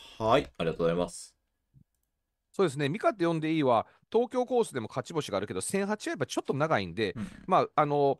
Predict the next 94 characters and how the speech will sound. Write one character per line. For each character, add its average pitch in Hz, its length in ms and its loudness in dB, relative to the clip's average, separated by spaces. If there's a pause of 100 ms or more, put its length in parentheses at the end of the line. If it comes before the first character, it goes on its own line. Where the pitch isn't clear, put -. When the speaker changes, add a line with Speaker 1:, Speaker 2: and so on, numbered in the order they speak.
(140)
Speaker 2:
ペ 294 140 0
ー 277 40 0
ス - 120 -4
が 131 60 2
落 139 140 2
ち 233 120 -4
着 - 20 -6
い 202 40 -8
た 196 100 0
っ 196 40 0
て - 120 -6
い - 20 2
う 175 40 0
の 156 40 0
は 127 60 2
良 160 60 0
か 156 100 0
っ 135 40 0
た 123 100 -4
と 110 100 -4
思 120 160 -4
い 120 40 -4
ま 123 100 -2
す - 80 -8
け 110 100 -2
ど、 107 240 2
で 220 80 0
も 196 80 2
こ 262 120 0
の 277 80 2
内 254 200 -4
容 247 140 6
を 240 40 2
見 240 80 -4
た 139 120 0
ら 87 100 -2
ね、 113 140 -2
千 156 200 -2
六 160 180 -4
と 190 80 -2
か 120 80 2
や 101 40 2
っ - 20 -20
た 101 120 -2
ら 98 140 2
一 147 160 -6
発 143 220 -2
あ 85 40 0
っ - 60 -16
て 120 100 -10
も 95 100 -8
っ - 20 -16
て 69 60 -20
ち - 80 -8
ょ 107 40 -4
っ 92 40 -10
と 87 60 -8
思 82 100 -8
い 76 40 -8
ま 73 100 -10
す 80 120 -14
ね。 85 140 -12 (360)
Speaker 1:
う 78 40 -18
ん。 73 60 -16
Speaker 2:
う - 20 -16
ん。 - 40 -20 (800)
以 123 80 -8
上 113 140 0
で 139 80 -10
す。 - 300 -14 (520)
Speaker 1:
は 101 180 2
い、 - 200 -2
あ - 60 -6
り 85 80 -4
が 82 60 -8
と - 0 -
う - 0 -
ご 85 80 -8
ざ 87 60 -2
い - 40 -2
ま 87 140 -2
す。 - 280 -20 (360)
Speaker 2:
で 156 100 0
は、 156 80 4
十 123 180 0
レ 135 80 2
ー 117 40 0
ス - 100 -10
い - 20 -10
き 85 80 -14
ま 78 80 -12
し - 120 -14
ょ 60 120 -14 (160)
う。 - 20 -20